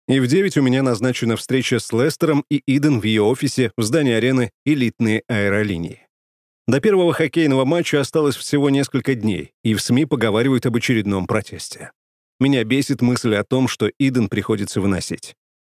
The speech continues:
Она каждый день приходит на работу, чтобы сделать всё, что в её силах, однако же какие-то неугомонные придурки по-прежнему хотят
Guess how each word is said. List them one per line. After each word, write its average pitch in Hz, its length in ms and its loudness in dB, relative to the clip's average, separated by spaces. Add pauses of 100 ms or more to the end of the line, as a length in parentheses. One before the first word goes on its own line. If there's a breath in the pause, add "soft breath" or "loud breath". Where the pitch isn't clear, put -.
(180)
Она 156 180 0
каждый 139 360 0
день 143 240 2
приходит 131 440 0
на 123 100 2
работу, 123 380 0
чтобы 123 320 -2
сделать 117 380 0
всё, - 320 0
что - 180 -4
в 90 60 -4
её 101 160 0
силах, 156 420 0 (400)
однако 175 320 0
же 143 120 0
какие-то 160 480 0
неугомонные 143 760 2
придурки 135 500 0
по-прежнему 127 600 0
хотят 120 400 -2